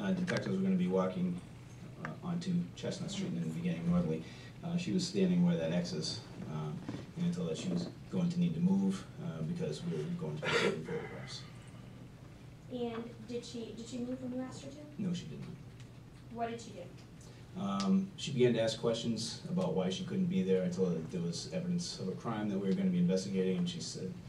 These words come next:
Speaker 1: something to the effect of, you know, "It's just chalk. Um, you know, I can't, s-, it's on a public sidewalk," things to that nature.
Speaker 2: And was that, in, and, and I'm sorry, you testified earlier that that was in fact a crime?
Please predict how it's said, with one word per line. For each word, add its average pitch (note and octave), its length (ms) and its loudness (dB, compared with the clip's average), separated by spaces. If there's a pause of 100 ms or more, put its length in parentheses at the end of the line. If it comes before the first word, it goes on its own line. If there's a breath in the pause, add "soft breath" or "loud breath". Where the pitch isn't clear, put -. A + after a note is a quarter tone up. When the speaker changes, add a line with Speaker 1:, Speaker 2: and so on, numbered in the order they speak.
(380 loud breath)
Speaker 1:
something E2+ 180 -8
to - 60 -4
the - 60 -4
effect F#2 240 -4
of, D#2+ 160 0 (120)
you D#2+ 60 -6
know, D2+ 100 -4 (240)
"It's - 260 -8 (120)
just - 280 -4
chalk. - 320 -6 (760)
Um, D#3 320 -8
you E3 80 -10
know, D#3+ 60 -8
I E3+ 60 -8
can't, F3+ 200 -4
s-, - 220 -10 (220)
it's - 120 -4
on D#3+ 120 -4
a - 20 -4
public - 320 -6
sidewalk," - 460 -6 (560)
things F2+ 180 -4
to - 80 -12
that - 140 -8 (120)
nature. - 120 -12 (1200)
Speaker 2:
And A3+ 100 -6
was A#3 140 -4
that, G#3+ 320 -6
in, A3+ 100 -4 (540)
and, A3+ 160 -6
and A3 100 -6
I'm G#3+ 120 -8
sorry, F#3+ 180 -6
you G#3+ 80 -8
testified G#3+ 340 -6
earlier G#3 280 -6
that F#3+ 160 -10
that - 180 -8
was F#3 120 -2
in F#3+ 120 -6
fact - 260 -12
a - 80 -14
crime? G3+ 220 -10